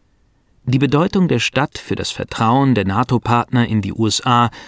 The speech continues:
wollte Kennedy wie seine Amtsvorgänger nicht in Frage stellen. Er fürchtete jedoch, dass eine militärische Konfrontation in Berlin schnell zu einem zerstörerischen Nuklearkrieg führen könne.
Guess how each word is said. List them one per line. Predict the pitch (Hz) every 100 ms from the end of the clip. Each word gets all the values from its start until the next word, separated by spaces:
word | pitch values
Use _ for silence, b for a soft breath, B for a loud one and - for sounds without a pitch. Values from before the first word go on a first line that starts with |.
| B -
wollte | 123 120 139
Kennedy | - 131 123 110 123 139 117
wie | 123 165
seine | 165 151 147
Amtsvorgänger | 113 101 - 107 104 107 127
nicht | 117 101 -
in | 113
Frage | 131 95 87
stellen. | - - - - - _ _ _ _ _ _ _ - -
Er | 113
fürchtete | - 139 - 104 101
jedoch, | 98 101 127 - B B B
dass | - 107 -
eine | 120 110 107
militärische | 101 98 - 160 160 -
Konfrontation | - 120 - 107 98 101 - 135 170
in | 117 107
Berlin | 98 101 113 127
schnell | - 147 165
zu | - -
einem | 113 107 101
zerstörerischen | - 104 - 131 151 117 98 101 - 107
Nuklearkrieg | 113 131 143 165 - - 92
führen | - 101 90 85
könne. | - 95 -